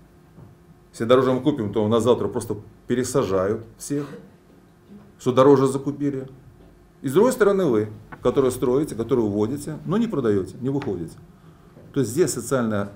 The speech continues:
социальная ответственность нашего бизнеса. Мы же сегодня не, не просим вам ничего, там, не строить там детские сады, не строить школы, не строить дороги. Мы всё делаем сами. Мы сами делаем. Такого не было никогда в Брянске.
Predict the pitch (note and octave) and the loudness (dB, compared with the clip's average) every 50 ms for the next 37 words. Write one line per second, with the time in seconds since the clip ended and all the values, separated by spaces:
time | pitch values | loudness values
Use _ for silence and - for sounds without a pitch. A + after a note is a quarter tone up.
0 | - - - - B2 A2 - D3 C3 A#2+ A#2 A2+ A#2 C3 A#2+ G#2 - G#2+ G#2 G2+ | -18 -16 -10 -10 -8 -4 -2 0 0 2 0 -2 0 -2 -2 -2 -2 -4 -6 -6
1 | - A2+ G#2 G2+ G#2+ G#2+ A2 G#2 A2 F#2+ E2+ - - - - - - - _ - | -6 -6 -8 -6 -6 -6 -6 -6 -6 -6 -8 -10 -14 -18 -20 -20 -20 -20 _ -20
2 | - - - _ _ _ - _ _ _ _ - - C3+ C3 - D#3 D#3+ D#3+ E3 | -20 -20 -20 _ _ _ -20 _ _ _ _ -4 -2 -2 0 0 0 0 0 0
3 | D#3 D#3 E3 E3 E3+ G#3 G#3+ - - A#2 A2 G2+ F#2+ G2+ G#2+ G2+ - C3 A2+ F#2 | 0 0 -2 0 2 2 0 2 2 0 -2 0 -2 -2 -4 -4 -2 -2 -2 -2
4 | F#2 F#2 - B2+ - - F3+ F#3 E3+ C#3 - - G2+ F#2+ A#2+ C3+ - - B2+ A2 | -2 -2 -4 -4 -2 2 2 2 2 2 0 -2 -4 -2 -2 -4 -4 -4 -8 -6
5 | - A2+ G2 E2 F#2 G#2 A2+ A2 - C#3+ D#3 D#3 C#3+ - - - - G#2+ - - | -4 -4 -4 -2 -2 -4 -6 -6 -4 -4 -4 -4 -4 -6 -10 -6 -4 -2 0 0
6 | F2 F2+ G3+ G2+ - C#3 E3+ F3 E3 C3+ C3+ D3 C3 A2+ G2+ F2 E2 D#2+ F#2 G#2 | 0 -2 -4 -6 -4 -2 0 0 0 0 0 0 0 0 0 -2 -4 -6 -8 -8
7 | G#2+ - E3+ D#3 E3 D#3 D#3+ D#3 - - D#3 C3+ D#3 - - - - - - - | -4 -4 -2 0 0 -2 -2 -4 -6 -6 -8 -8 -8 -12 -14 -20 -20 -20 -20 -20
8 | _ - - - - - - _ - _ - _ _ _ _ _ _ _ _ - | _ -20 -20 -20 -20 -20 -20 _ -20 _ -20 _ _ _ _ _ _ _ _ -20
9 | - - - - _ _ - G#2+ A#2 G#2+ A2+ F3+ F#3 F3 A2 E2 - - - - | -20 -20 -20 -20 _ _ -4 -4 -2 0 2 2 4 4 2 -2 -6 -10 -12 -6
10 | G#2+ C3 B2+ F#2+ E2+ D2 - - - - _ _ _ _ - - A#2 G#2 A#2 D3 | -2 -2 -2 -2 -4 -8 -10 -14 -20 -20 _ _ _ _ -16 -10 -8 -2 0 2
11 | D3 D#3 E3+ F3+ D#3 C3 C3 C3+ C3 - D3 C#3+ C#3+ C3 G2+ G2+ A#2+ C3 G#2+ - | 2 2 2 2 2 0 0 -2 -2 -4 -4 -2 0 0 0 0 0 -2 -4 -6
12 | - - - | -10 -14 -20